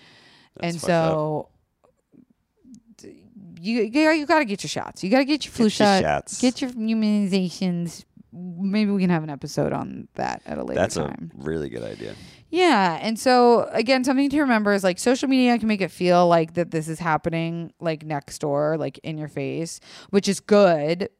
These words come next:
Speaker 2: because now we have, like, a lot more information being shared and spread and we have more of a handle on it.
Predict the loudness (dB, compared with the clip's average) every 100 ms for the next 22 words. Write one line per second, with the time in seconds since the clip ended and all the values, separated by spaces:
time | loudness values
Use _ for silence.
0 | -6 -2 2 4 2 -2 -2 0 2 0
1 | -2 -4 -4 -4 -2 0 0 -2 -4 -8
2 | -8 -10 -10 -10 -10 -10 -6 -4 -4 -8
3 | -8 -4 0 0 -2 -6 -6 -8 -8 -6
4 | -6 -4 -2 0 -2 -2